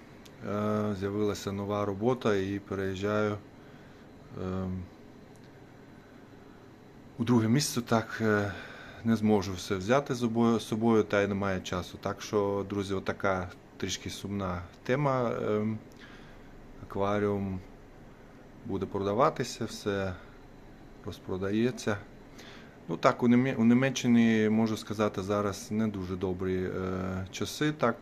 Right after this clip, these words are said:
е, в плані акваріумістиці. Е, ем, зливаються, зливаються люди, бо, е, дорожає все, дорожчає все. Ну, м, хобі таке не, не з дешевих.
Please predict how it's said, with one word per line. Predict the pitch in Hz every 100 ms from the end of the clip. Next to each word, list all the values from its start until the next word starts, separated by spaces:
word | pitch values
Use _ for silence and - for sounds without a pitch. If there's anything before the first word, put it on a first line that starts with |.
| -
е, | 110 107 107 107
в | 104 101 -
плані | 101 101 104
акваріумістиці. | 98 - 104 110 117 135 131 - 110 -
Е, | 107 104 95 98 98 - - - - - - - - - - - -
ем, | - 101 98 98 95 95 92 - - - - - - - - -
зливаються, | 107 123 117 90 85 92
зливаються | 95 107 110 107 - 110
люди, | 143 175 170 165
бо, | 147 120 120 120 120 117 113 110 104 104
е, | 104 104
дорожає | 104 113 120 139 151 147
все, | 143 - 127 127 123
дорожчає | 107 110 117 135 - 123
все. | 120 - 120 117 110 - - - - - - -
Ну, | - 104 110 110 107
м, | 98 101 - - 95 95 92 95 - -
хобі | - 107 98
таке | 95 - 98
не, | 98 98 95
не | 92 95 101
з | 98
дешевих. | 107 - 147 147 139